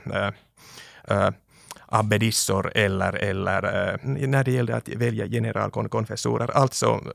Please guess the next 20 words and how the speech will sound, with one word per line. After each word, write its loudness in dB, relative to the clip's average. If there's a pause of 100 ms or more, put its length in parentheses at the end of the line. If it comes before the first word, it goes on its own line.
(140)
ledare 0 (140)
för, -4
eh, -8
brödernas, 0
eh, -4
konvent. -4
Eh, -8
Birgittinklostren 0
var 0
in-, -2 (240)
var, -2
eh, -6
indelade -2
i -6
två 2
konvent, -4
nunnornas 0
konvent -6
och -6
brödernas -2